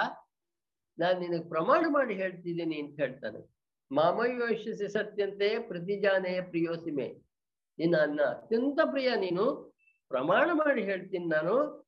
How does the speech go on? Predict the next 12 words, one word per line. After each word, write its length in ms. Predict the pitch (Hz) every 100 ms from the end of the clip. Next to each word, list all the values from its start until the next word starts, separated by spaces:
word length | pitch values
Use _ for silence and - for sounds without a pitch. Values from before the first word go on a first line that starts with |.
| _ -
ನೀನು 300 | 151 160 165
ನನ್ನ 300 | 180 151 151
ಅತ್ಯಂತ 520 | 170 131 - 151 147
ಪ್ರಿಯ 360 | 143 143 143 143 131
ಅನ್ನುವಂತ 360 | 127 131 123 127
ಮಾತನ್ನ 420 | 123 120 190 170
ಹೇಳ್ತಾನೆ. 480 | 147 143 143 156 226 - - _ 151
"ಇಷ್ಟ್ 280 | - -
ಮಾಡು 340 | 143 139 151 175
ಸಾಕು, 480 | - - - - -
ಮನ್ಮನಾಭವ 680 | 156 147 135 131 123 123 131 214 - - _ _ _ -
ಮದ್ಭಕ್ತೋಭವ 800 | 139 135 139 135 135 123 123